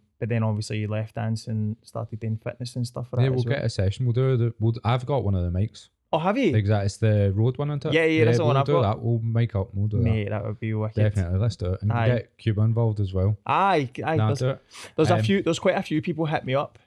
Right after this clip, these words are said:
Speaker 1: um, and being like, "Let's train, let's train." And I'm like, I'm quite a, I'm quite an open person. I like meeting new people and stuff like that as well. But it's kinda got to the stage now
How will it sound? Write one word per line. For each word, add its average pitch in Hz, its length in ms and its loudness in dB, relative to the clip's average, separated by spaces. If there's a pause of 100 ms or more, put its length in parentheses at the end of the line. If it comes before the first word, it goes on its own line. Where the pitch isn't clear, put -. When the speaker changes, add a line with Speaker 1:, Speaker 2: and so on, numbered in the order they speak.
(120)
Speaker 1:
um, 120 460 0 (400)
and 123 100 0
being 123 140 4
like, 117 140 0
"Let's 127 220 -4
train, 127 320 -2
let's 127 140 -4
train." 131 260 -4
And 139 120 -2
I'm 131 140 0
like, 127 160 0
I'm 156 140 -2
quite 175 240 0
a, 139 380 0 (200)
I'm 135 100 -8
quite 151 180 -2
an 135 80 -2
open 127 180 -2
person. 135 260 -2
I 139 40 -2
like 131 240 -2
meeting 131 200 -4
new 127 160 0
people 131 300 -8
and 147 80 -4
stuff 151 220 -6
like 143 100 -2
that - 60 -4
as 127 100 -6
well. 135 160 0
But 127 200 -2 (200)
it's - 100 -20
kinda 175 220 0
got 160 160 2
to 156 80 -6
the 151 60 0
stage 131 360 -4
now 127 360 0